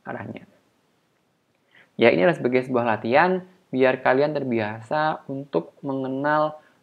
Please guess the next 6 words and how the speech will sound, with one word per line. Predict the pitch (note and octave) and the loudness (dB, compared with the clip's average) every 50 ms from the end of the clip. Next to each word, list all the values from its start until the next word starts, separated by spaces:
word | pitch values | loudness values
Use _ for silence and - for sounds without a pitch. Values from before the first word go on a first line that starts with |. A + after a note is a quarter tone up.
| _ - | _ -8
materi | - C3 C3 C3 - C3 C3 C3 B2+ C#3 D3+ D#3 D#3+ D#3+ D#3+ D#3+ E3 E3 - - - _ | -6 -6 -4 -2 -2 0 0 0 0 -2 -2 0 0 0 0 -2 -2 -4 -4 -8 -10 _
pada | - B2+ B2+ B2 B2+ B2+ B2 B2 A#2 A2+ A2+ A2+ A2+ A2+ A#2 A#2 | -4 -2 -2 -2 -2 0 0 2 4 4 4 4 2 0 -2 -4
kelas | - B2 A#2 A#2+ C3 C#3 C#3+ C#3 - - - _ - | -4 0 2 2 2 2 0 -2 -6 -14 -12 _ -2
otomata | A#2+ A#2+ - B2+ A#2+ B2 A#2+ A#2+ - C3+ | -2 -2 -2 -2 -4 -4 -4 -4 -2 -2
dan | C3+ B2+ A#2 A2+ A#2 | 0 0 0 0 -2
teori | A#2 A#2+ A2+ A2 A2 A2 | -2 -4 -2 -2 -2 -2